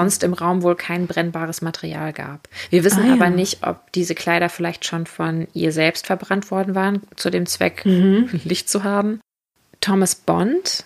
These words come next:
Speaker 1: also Doktor Thomas Bond, also der Polizeiarzt der A-Division, erstellte auch eine Art Profil des Täters. Und er ging davon aus, laut diesem Profil, dass der Mörder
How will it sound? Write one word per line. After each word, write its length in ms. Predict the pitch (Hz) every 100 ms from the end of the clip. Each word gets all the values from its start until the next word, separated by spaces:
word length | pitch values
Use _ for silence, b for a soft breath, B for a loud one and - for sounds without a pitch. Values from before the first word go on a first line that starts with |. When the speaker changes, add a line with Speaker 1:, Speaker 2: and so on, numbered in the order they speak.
| -
Speaker 1:
also 220 | - 160 160
Doktor 340 | 170 175 190
Thomas 320 | - 170 165
Bond, 520 | - 165 190 285 - -
also 180 | 175 175
der 140 | 170
Polizeiarzt 840 | 165 - 190 202 185 196 185 185 -
der 180 | 170 -
A-Division, 680 | 160 156 160 160 156 185 269 - -
erstellte 580 | 185 175 175 185 202 -
auch 140 | - -
eine 280 | 165 165
Art 200 | - 160
Profil 360 | - 160 - 190
des 200 | 170 -
Täters. 560 | - 143 - - - - -
Und 340 | 175 170 160
er 100 | 160
ging 180 | 185 254
davon 280 | 208 185 170
aus, 420 | 156 156 208 262 202
laut 240 | 180 170
diesem 200 | 180 170
Profil, 560 | - 165 - 165 202 220
dass 160 | 196
der 120 | 175
Mörder 280 | 170 175 175